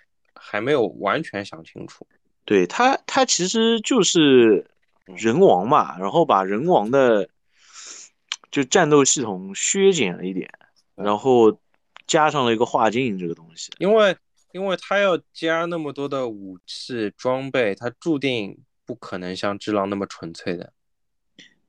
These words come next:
Speaker 2: 但是他其实这么多武器装备，
Speaker 1: 嗯。
Speaker 2: 呃，你，你看着多，但其实就那几样，你知道吧？
Speaker 1: 对，然后，然后战斗的本质还是画境。
Speaker 2: 对，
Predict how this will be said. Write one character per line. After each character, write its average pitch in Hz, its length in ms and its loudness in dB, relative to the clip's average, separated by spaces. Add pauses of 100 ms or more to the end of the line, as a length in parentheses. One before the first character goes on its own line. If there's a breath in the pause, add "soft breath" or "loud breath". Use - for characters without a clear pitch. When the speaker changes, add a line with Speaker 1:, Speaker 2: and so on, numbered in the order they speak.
Speaker 2:
但 170 140 4
是 147 140 -2
他 151 400 2 (120)
其 - 200 -6
实 143 140 -6
这 165 140 2
么 123 100 0
多 123 180 6
武 95 220 -2
器 127 240 -2
装 110 240 2
备， 104 400 4 (420)
Speaker 1:
嗯。 92 320 -14 (840)
Speaker 2:
呃， 98 320 0
你， 98 320 -4 (380)
你 107 320 -6
看 - 340 -2
着 113 120 4
多， 98 280 4
但 139 180 2
其 110 200 -2
实 135 140 -2
就 135 160 4
那 123 100 2 (100)
几 - 220 -8
样， 90 320 -2
你 82 60 -20
知 78 40 -20
道 60 160 -12
吧？ - 140 -18
Speaker 1:
对， 117 100 2
然 110 160 0
后， 127 100 -2
然 127 140 -2
后 151 160 -2 (300)
战 160 160 -2
斗 139 120 -4
的 - 100 -6
本 87 240 -10
质 101 100 -10
还 92 180 -12
是 107 160 -10
画 92 220 -6
境。 - 240 -16 (640)
Speaker 2:
对， 87 340 -2